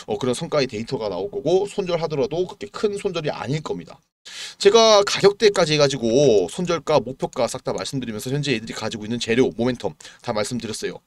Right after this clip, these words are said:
그런데 영상이 끝나면 어떻게 되죠? 다 까먹어버립니다. 근데 이게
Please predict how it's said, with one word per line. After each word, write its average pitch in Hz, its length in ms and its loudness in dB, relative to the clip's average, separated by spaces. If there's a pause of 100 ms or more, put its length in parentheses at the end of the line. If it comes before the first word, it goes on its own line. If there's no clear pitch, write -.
(240)
그런데 156 380 0
영상이 127 340 -2
끝나면 131 340 -2
어떻게 117 220 -2
되죠? 147 380 0 (380)
다 107 300 -4 (180)
까먹어버립니다. 107 680 0 (880)
근데 175 180 -8
이게 160 380 2